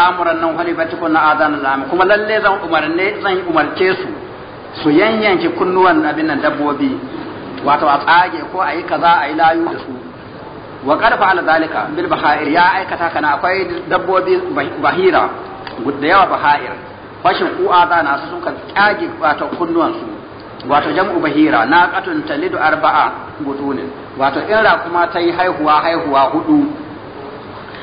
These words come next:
sannan ta zo ga ta biyar ta haihi mace, wato unsa, fa yuharriruna sai su ce ta zan iya. Kenan kuma ta zan dabbar tawagi, ta zan ta, ta aljannu. Kun gane ko?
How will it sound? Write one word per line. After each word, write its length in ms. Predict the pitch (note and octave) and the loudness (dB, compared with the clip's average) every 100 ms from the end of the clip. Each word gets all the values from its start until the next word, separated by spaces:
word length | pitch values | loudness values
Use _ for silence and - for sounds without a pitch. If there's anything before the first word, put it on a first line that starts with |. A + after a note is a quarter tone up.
| - - | -8 0
sannan 280 | F#3+ F#3 E3 | 2 2 0
ta 80 | F3+ | 2
zo 140 | G3+ | 2
ga 120 | E3+ | 2
ta 120 | D3+ G3 | 2 0
biyar 320 | D#3 D#3 D#3 | 2 2 2
ta 80 | F#3+ | 0
haihi 260 | E3 D3+ D#3+ | -2 -2 0
mace, 540 | D#3 - - D#3 C#3+ - - - - - - - - - - - C3+ - - - - | 0 -2 -2 0 0 -4 -10 -12 -14 -16 -14 -16 -14 -16 -16 -14 -14 -14 -14 -12 -8
wato 260 | C#3 C#3+ D3+ | 0 2 2
unsa, 500 | D3 C#3 A#2 C#3 C3 - - - - - - - - | -2 -4 0 2 2 -2 -12 -16 -16 -16 -16 -16 -2
fa 260 | E3 E3+ F3+ - D3 D3+ E3+ | 2 4 4 0 -10 -10 -6
yuharriruna 640 | E3 D3+ F#3 F3 D#3 D#3 C#3+ | -4 0 2 2 0 0 0
sai 120 | F#3 | 0
su 80 | D#3 | -4
ce 100 | - | -4
ta 180 | C#3+ D#3+ | 0 2
zan 140 | E3 - | 2 -2
iya. 220 | B2 G#2+ G#2 D#3+ D4 - - - - | -2 -2 -2 0 0 0 -2 -8 -6
Kenan 320 | D#3+ C#3+ E3+ E3+ | -2 2 2 4
kuma 180 | E3+ E3+ | 2 4
ta 220 | F3 F3 | 4 4
zan 180 | F3 E3+ E3+ E3+ - C#3+ | 2 2 0 -2 -4 -4
dabbar 480 | F3+ F3+ D#3 D#3 - | 0 0 2 0 2
tawagi, 480 | B2+ C3+ C3+ C#3+ C3 - | 0 2 2 0 -4 0
ta 140 | D3+ | 0
zan 120 | D#3 | 0
ta, 100 | D3+ - - | -2 -4 0
ta 80 | D3+ | -2
aljannu. 400 | B2 G#2 G#2 G2+ F#2+ - - - - - C3+ - B2+ - - - - - - - - | -2 -6 -6 -8 -10 -12 -14 -14 -12 -8 -8 -8 -10 -10 -10 -12 -14 -14 -14 -12 -2
Kun 140 | G3 | 2
gane 260 | G#3 G3 D#3+ | 4 4 0
ko? 180 | F3+ | -2